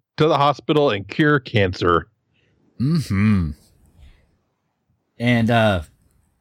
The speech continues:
Speaker 2: and this is where we see that him and his wife aren't having a good marriage times.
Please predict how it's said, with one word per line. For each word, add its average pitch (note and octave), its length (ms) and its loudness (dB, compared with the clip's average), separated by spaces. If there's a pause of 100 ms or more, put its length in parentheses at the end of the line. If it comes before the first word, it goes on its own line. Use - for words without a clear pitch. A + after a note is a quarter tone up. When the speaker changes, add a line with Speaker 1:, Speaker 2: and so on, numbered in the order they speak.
(300)
Speaker 2:
and D3+ 220 -4
this F3+ 160 -2
is D#3 100 -4
where E3 200 2
we C#3+ 100 2
see D3 260 0
that B2 200 0
him C#3+ 240 -2
and C3+ 80 2
his A2+ 160 0
wife B2 380 -2
aren't A#2+ 220 0
having A#2 360 0
a G2 280 0 (260)
good B2 240 -2
marriage A2 500 0
times. F#2 600 0